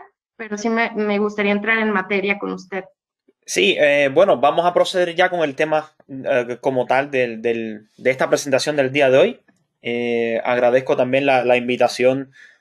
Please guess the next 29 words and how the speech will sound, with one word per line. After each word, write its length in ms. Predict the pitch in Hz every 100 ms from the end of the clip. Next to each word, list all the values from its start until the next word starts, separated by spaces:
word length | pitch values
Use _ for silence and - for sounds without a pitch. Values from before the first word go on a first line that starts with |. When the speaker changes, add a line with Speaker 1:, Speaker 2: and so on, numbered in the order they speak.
| _ _
Speaker 2:
a 280 | - 117 113
ustedes 480 | 117 107 131 135 139
por 440 | - 120 117 113 _ _ -
básicamente 600 | 113 117 123 123 127 135
coordinar 460 | 120 113 120 123 127
este 280 | 127 123
evento 460 | 120 127 156 185 175
y, 240 | 127 117 -
y, 380 | 113 110 110 - _ _ _ -
eh, 300 | 117 107 190 - _
digamos, 360 | 117 117 139
transmitir 380 | 135 123 117 131
un 80 | 135
poco 240 | 131 127
de 80 | 135
conocimiento 920 | 127 123 117 117 120 127 127 123 113 _ _ _ _
a 160 | 117 120
toda 220 | 127 131
la 100 | 120
comunidad 560 | 117 113 110 117 120 - -
que 120 | 117
ustedes 380 | - 120 123 120
están 240 | 110 127
administrando 540 | 120 110 107 123 120
en 100 | 117
Facebook 360 | - 165 175 180
para 200 | 139 120
que 100 | 113
realmente 520 | 117 120 123 127 127